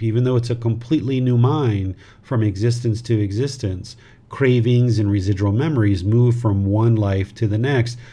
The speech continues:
from one mind to the next. It's a completely new mind, a completely new body, but there's these cravings and residual memories that move forward.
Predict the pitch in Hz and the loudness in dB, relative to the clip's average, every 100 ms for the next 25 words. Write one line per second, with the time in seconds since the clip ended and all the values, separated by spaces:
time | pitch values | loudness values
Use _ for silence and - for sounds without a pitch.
0 | - - 117 107 110 120 107 104 104 101 | -16 -2 2 4 6 6 6 4 4 2
1 | 95 110 95 92 95 - - - - 110 | 2 -2 -2 -4 -6 -10 -20 -18 -6 -6
2 | - 104 117 110 151 131 131 131 135 123 | -4 -4 -2 -2 -2 0 0 2 2 2
3 | 127 131 117 117 117 120 113 107 101 147 | 2 2 0 0 0 0 2 0 0 0
4 | 135 104 101 - - - 123 120 120 117 | 2 0 -2 -10 -20 -4 -2 2 4 4
5 | 120 113 - 123 120 113 110 101 101 98 | 2 -2 -2 4 4 6 2 2 0 2
6 | 98 101 95 98 101 95 90 98 92 92 | 0 0 0 0 2 0 -2 -4 -4 -4
7 | - 98 92 92 - | -4 -4 -4 -6 -12